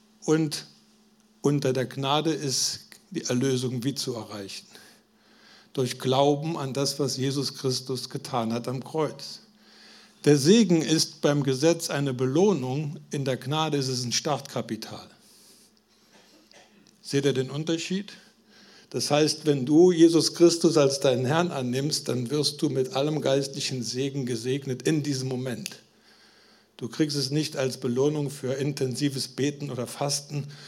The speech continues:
sondern du kriegst das als Teil deiner Identität und Ausrüstung direkt mit auf den Weg. Großer Unterschied.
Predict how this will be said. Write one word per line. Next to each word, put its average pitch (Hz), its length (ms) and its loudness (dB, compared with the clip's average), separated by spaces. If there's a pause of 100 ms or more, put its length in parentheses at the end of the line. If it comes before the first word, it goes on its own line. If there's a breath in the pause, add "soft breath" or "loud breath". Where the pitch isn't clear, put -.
(160 loud breath)
sondern 131 300 -2
du 123 80 -4
kriegst - 400 -4
das 127 180 -2
als - 320 -8
Teil 120 240 -4
deiner 123 240 -6
Identität 120 760 -4
und 117 100 -12
Ausrüstung 120 800 -6 (320 loud breath)
direkt 120 360 -4
mit 135 160 -4
auf 120 180 -6
den 120 220 -4
Weg. 120 320 -4 (240)
Großer 151 380 2
Unterschied. 113 680 -10